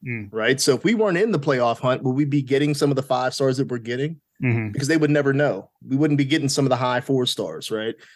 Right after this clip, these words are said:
Speaker 2: They
Speaker 1: Right.
Speaker 2: wouldn't be able to say to themselves, "Well, that's a program that I wanna go to because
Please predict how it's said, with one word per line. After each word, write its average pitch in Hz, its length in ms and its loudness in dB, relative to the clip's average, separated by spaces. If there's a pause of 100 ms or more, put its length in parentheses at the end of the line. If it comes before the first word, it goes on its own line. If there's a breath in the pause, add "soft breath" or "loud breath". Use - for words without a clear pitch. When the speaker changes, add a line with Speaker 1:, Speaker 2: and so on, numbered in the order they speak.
(140 loud breath)
Speaker 2:
They 127 100 0
Speaker 1:
Right. 135 60 4
Speaker 2:
wouldn't 139 200 2
be 139 160 2
able 135 140 0
to 127 60 -2
say 131 260 2
to 135 120 -4
themselves, 123 680 -4 (320 soft breath)
"Well, 127 160 0
that's 135 200 2
a 135 40 -2
program 135 420 2
that 120 100 0
I 123 60 4
wanna 120 200 -2
go 123 240 -2
to 127 280 -2
because 117 760 -2